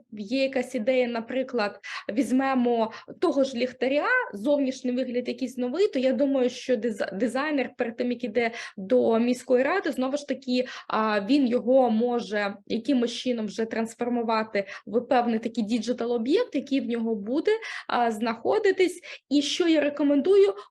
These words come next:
коли ідуться якісь перемовини, то підписувати договір або якимось чином, а, знову ж таки, мати докази, що ми розгос-, розголосили якусь інформацію нашому потенційному партнеру.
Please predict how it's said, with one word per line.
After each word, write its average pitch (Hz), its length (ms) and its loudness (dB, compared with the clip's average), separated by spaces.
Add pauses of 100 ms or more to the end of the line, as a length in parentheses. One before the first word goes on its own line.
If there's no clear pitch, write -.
коли 311 280 4
ідуться 294 580 0
якісь 262 260 -2
перемовини, 330 720 -2 (260)
то 349 140 2
підписувати 262 800 0
договір 349 600 0
або 240 260 2
якимось 277 440 2
чином, 349 520 -2 (300)
а, 247 340 2
знову 311 280 2
ж - 80 -8
таки, 277 200 0
мати 277 320 2
докази, 277 560 0 (120)
що - 580 2 (160)
ми 381 220 0
розгос-, 247 840 -2
розголосили 269 800 -2
якусь 247 340 -2
інформацію 254 760 -4
нашому 269 440 -4
потенційному 254 680 -2
партнеру. 226 480 -6